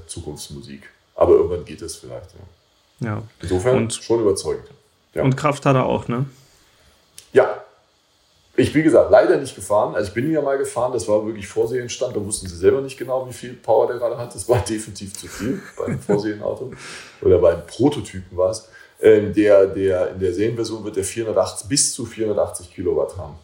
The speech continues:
Speaker 1: Wenn man das umrechnet, sind das über sechshundertfünfzig P S. Da
Speaker 2: Mhm.
Speaker 1: kann auch keiner mehr sagen,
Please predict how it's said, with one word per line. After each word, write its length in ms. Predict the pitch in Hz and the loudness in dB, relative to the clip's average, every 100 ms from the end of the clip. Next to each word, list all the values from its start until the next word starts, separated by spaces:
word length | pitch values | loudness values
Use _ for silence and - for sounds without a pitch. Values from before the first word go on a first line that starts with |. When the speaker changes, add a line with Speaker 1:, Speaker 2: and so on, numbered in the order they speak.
| - | -10
Speaker 1:
Wenn 100 | 90 | -8
man 80 | 87 | -6
das 120 | - | -8
umrechnet, 380 | - 98 101 95 | -8 -8 -10 -10
sind 180 | 87 87 | -8 -2
das 400 | 85 - - - _ | -2 -2 -8 -14 _
über 220 | 104 104 87 | 0 2 2
sechshundertfünfzig 840 | 87 - 85 - - - - - | 0 -6 -10 -16 -20 -20 -18 -10
P 60 | - | -10
S. 280 | - - _ _ _ _ _ | -10 -20 _ _ _ _ _
Da 100 | - | 2
Speaker 2:
Mhm. 40 | 131 | 4
Speaker 1:
kann 100 | 98 | 4
auch 100 | 87 | 0
keiner 180 | 98 104 | -6 -8
mehr 180 | 98 87 | -6 -6
sagen, 460 | 82 80 87 90 | 0 0 0 -8